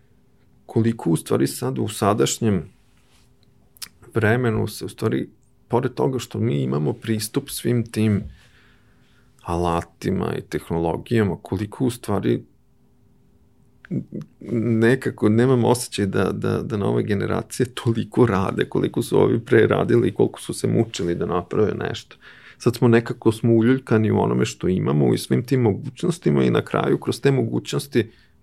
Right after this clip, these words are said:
malo se i desi. A, ovaj, ne znam, ja nisam siguran da ja u potpunosti razumem. Stalno mislim da li ja sad možda gubim odnos prema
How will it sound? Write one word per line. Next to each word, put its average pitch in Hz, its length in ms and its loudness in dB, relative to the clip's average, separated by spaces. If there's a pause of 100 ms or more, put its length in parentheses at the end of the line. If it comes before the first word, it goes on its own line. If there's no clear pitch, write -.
malo 107 320 2
se - 200 -8
i 92 40 -4
desi. - 440 -8 (1000)
A, 98 320 -2
ovaj, 95 360 -4 (760)
ne 120 180 8
znam, 123 160 2
ja 131 120 2
nisam 151 440 -2
siguran 143 380 0
da 123 60 2
ja 131 120 4
u 127 100 -2
potpunosti - 580 -4
razumem. 107 600 -2 (1600)
Stalno 170 260 2
mislim 160 260 -2
da 151 80 0
li 160 100 -2
ja 147 60 -2
sad 160 160 -2
možda 139 280 -4
gubim 120 640 -4 (220)
odnos 98 460 -2
prema 80 280 -6